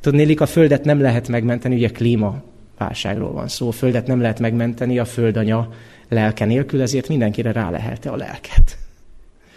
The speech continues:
Tudjátok, olyan volt az egész, egy kicsit olyan, mint egy showműsor, a barátaim írták is, hogy olyan, mint a T V Maci, meg, meg, meg, ö, ne-, nekem is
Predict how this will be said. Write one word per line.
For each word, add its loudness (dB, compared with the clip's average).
Tudjátok, 2
olyan 4
volt 2
az 0
egész, 0
egy -2
kicsit -2
olyan, 4
mint -2
egy 0
showműsor, 0
a -8
barátaim 2
írták 2
is, -4
hogy 0
olyan, 6
mint 0
a -4
T -8
V 2
Maci, 0
meg, -2
meg, -8
meg, -6
ö, -2
ne-, 0
nekem 2
is -6